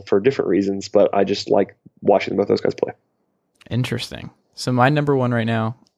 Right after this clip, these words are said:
Speaker 2: Nuggets. I still love watching Jokic. I could
Speaker 1: Oh,
Speaker 2: watch
Speaker 1: he's,
Speaker 2: him
Speaker 1: oh,
Speaker 2: play
Speaker 1: he's awesome.
Speaker 2: basketball all the time. And Gary Harris has just been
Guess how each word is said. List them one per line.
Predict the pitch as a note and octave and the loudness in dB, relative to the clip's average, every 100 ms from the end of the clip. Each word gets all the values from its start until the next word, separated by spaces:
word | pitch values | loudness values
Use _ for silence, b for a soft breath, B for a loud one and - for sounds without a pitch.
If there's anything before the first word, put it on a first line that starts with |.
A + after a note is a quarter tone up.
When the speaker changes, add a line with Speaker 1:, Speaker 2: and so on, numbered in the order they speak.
| _ | _
Speaker 2:
Nuggets. | A2+ A2 A2+ A2 | 4 4 4 2
I | - | -2
still | A2 - A#2 | -4 0 2
love | A2+ A2 - | 2 0 -2
watching | - A2 G2 | -4 -4 -2
Jokic. | G2+ F#2 A2+ G#2 - - _ - | -4 -2 -4 -4 -8 -14 _ -4
I | A2 | 0
could | B2+ | 0
Speaker 1:
Oh, | B2 | 2
Speaker 2:
watch | |
Speaker 1:
he's, | A#2+ A2+ | 2 2
Speaker 2:
him | A2+ | 4
Speaker 1:
oh, | |
Speaker 2:
play | A2+ | 6
Speaker 1:
he's | G#2+ | 4
awesome. | F2 | 0
Speaker 2:
basketball | - - G#2+ - | -2 -2 -4 -2
all | F2 | -4
the | - | -4
time. | A2 G#2 | -2 -2
And | A2 | 0
Gary | A#2+ C3 A2+ | 4 4 4
Harris | G#2 G#2 - | 4 2 -2
has | G#2 | -8
just | - - | -10 -6
been | G#2 G2 | -4 -4